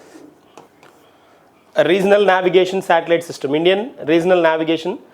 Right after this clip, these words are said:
శాటిలైట్ సిస్టమ్ or నావిక్ అంట. దాని గురించి ఒకసారి డిస్కస్ చేద్దాం. వీటితో పాటు కొన్ని అదనపు అంశాలు కూడా చూద్దాం. One by one, ఆ, మనం, ఆ, ఫస్ట్ వన్ డిస్కస్ చేస్తే, యా, భారతదేశంలో తేనె ఉత్పత్తి.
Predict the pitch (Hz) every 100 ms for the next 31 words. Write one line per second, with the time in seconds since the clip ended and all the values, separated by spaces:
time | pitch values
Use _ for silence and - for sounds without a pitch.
0 | _ - 160 160 175 175 156 - 220 180
1 | 143 147 160 175 151 139 - - _ _
2 | _ 147 165 170 185 185 170 135 - -
3 | - 160 147 139 160 - 123 - - _
4 | - - - 220 226 240 226 214 220 190
5 | 160 160 196 202 190 185 185 175 175 165
6 | - 233 339 - - _ _ _ _ -
7 | 196 220 240 233 196 170 - - 196 180
8 | 175 151 117 - _ _ _ _ _ _
9 | - 190 202 233 202 190 214 - 180 -
10 | 202 165 - - _ _ _ _ _ 139
11 | - - 123 151 196 247 220 240 240 233
12 | 208 214 220 208 226 170 - - 185